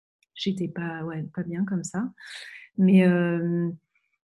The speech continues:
mais effectivement, il y a, pour certaines,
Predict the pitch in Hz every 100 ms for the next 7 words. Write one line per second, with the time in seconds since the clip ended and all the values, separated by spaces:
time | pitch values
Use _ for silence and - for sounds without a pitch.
0 | _ _ - 190 202 226 226 247 277 262
1 | 180 156 165 185 190 - 214 214 208 214
2 | 240 247